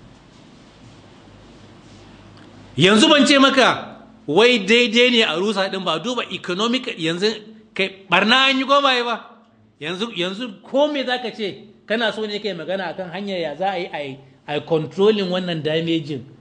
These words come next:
da aka riga aka yi. Kuma yawanci domin amfanin mutane ne.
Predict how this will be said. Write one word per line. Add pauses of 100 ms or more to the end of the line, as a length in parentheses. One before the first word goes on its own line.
(160)
da
aka
riga
aka
yi. (280)
Kuma
yawanci
domin
amfanin
mutane
ne.